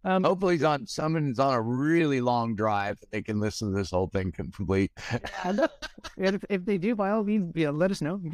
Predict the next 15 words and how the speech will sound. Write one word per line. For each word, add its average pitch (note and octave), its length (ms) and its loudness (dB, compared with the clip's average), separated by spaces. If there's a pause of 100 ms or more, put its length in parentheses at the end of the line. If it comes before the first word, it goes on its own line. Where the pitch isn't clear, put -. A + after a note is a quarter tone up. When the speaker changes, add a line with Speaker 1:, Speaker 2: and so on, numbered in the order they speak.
(400)
Speaker 1:
Um, F3+ 320 2 (580)
is G3 160 0
mono A#3 280 4
skiing G#3+ 360 0
making F#3+ 260 0
a C#3+ 40 -4
comeback? C3+ 520 -6 (2000)
Speaker 2:
I A2 140 2
talked B2 380 0
about B2 280 4
it A2 120 -4
to A2+ 160 0
Elon A2+ 300 2
last, G#2 360 -2
um, F#2+ 300 -2